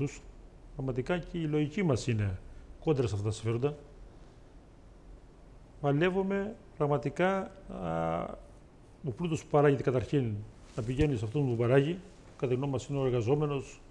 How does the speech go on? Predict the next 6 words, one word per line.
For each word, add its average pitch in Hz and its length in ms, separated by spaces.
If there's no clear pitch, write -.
είναι 151 120
ο 143 40
αγρότης, 131 460
είναι 151 100
ο 143 280
μικροεπαγγελματίας, 131 1000